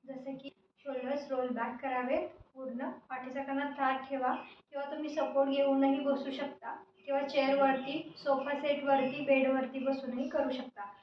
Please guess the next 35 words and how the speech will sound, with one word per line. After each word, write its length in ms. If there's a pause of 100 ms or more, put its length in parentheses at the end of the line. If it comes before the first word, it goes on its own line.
(220)
फक्त 200
पाठीचा 480
कणा 280
जो 120
आहे 220
स्ट्रेट 280
असला 300
पाहिजे, 300 (100)
शोल्डर्स 400 (340)
ॲक्टिव्ह 380
असले 220
पाहिजे. 280 (480)
ओके, 180
दोन्ही 340
हात 360
हे 120
जे 160
आहे 260
चीन 280
मुद्रामध्ये 580
करावे. 400
चीन 300
मुद्रा 320
करण्या 340
अगोदर 300
मी 140
तुम्हाला 360
दाखवते 520
ती 100
कशी 280
करावी. 460 (460)
इंडेक्स 460
फिंगर 420 (120)
आणि 440
थंब 180